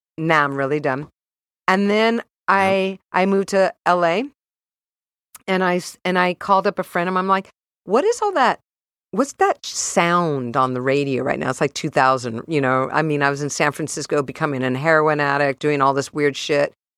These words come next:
Speaker 1: and I come, and I
Speaker 2: <laughs>
Speaker 1: come to L A. So I'm like, "What's that sound?"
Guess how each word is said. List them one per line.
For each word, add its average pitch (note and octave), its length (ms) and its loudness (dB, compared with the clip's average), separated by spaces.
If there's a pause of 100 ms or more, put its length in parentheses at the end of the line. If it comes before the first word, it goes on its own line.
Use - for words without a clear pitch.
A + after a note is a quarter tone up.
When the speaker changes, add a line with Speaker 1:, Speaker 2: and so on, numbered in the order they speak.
Speaker 1:
and C#3 100 0
I C#3 80 2
come, C#3+ 380 0
and D3+ 100 0
I C#3+ 80 2
Speaker 2:
<laughs> C#3+ 120 -6
Speaker 1:
come C3+ 360 -4 (100)
to D#3 100 0
L B2+ 200 2
A. G#2+ 120 -8 (420)
So G3+ 360 2
I'm G3 160 2
like, F#3+ 200 0
"What's G#3+ 280 -4
that F#4+ 300 -4 (460)
sound?" C3 840 -2